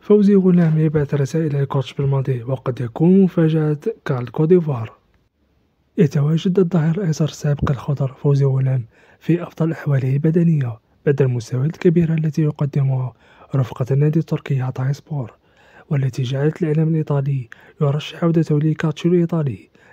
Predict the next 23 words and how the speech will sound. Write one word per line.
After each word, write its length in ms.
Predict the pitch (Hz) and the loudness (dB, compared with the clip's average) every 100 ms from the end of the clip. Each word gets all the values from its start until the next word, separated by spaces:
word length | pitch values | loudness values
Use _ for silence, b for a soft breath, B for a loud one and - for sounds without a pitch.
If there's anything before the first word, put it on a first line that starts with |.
| _ | _
من 100 | 139 | 0
بوابة 420 | 131 123 139 160 - | 2 2 2 2 2
نادي 240 | 175 160 160 | 2 4 2
روما 420 | 151 143 143 135 b b - | 0 0 -2 -4 b b -6
خلال 340 | - 196 196 | 2 4 6
ميركاتو 400 | 185 175 170 160 | 4 2 0 -2
الشتوي 300 | 151 - 151 | -4 -4 -4
القادم. 460 | 143 - 156 131 101 b b b - | -4 -2 -2 -4 -8 b b b -4
وسيكون 500 | 139 139 123 131 123 | -2 -2 -4 -4 -4
نجم 240 | 123 113 127 | -4 -4 -4
نابولي 360 | 143 - 170 | -2 0 0
السابق 500 | 165 165 151 143 - B B B B | 0 -4 -4 -6 -8 B B B B
ورقة 380 | 143 139 - 147 | -2 0 -2 -2
إضافية 520 | 143 143 - 147 135 | -2 -2 -2 0 0
في 260 | 131 143 139 | -2 -2 -2
يد 140 | 135 147 | -2 0
الناخب 300 | 143 - 139 | -2 -2 -2
الوطني 460 | 135 131 131 135 b b - | -2 -2 -2 -4 b b -2
جمال 360 | 151 131 123 123 | 0 0 -2 0
بالماضي 540 | 160 170 160 131 110 b b b - | 2 2 0 -4 -8 b b b -6
على 180 | 147 139 | 0 2
الجانب 360 | 131 127 127 143 | 0 -2 -2 -2
الأيسر، 480 | 190 147 143 110 | -4 -6 -6 -8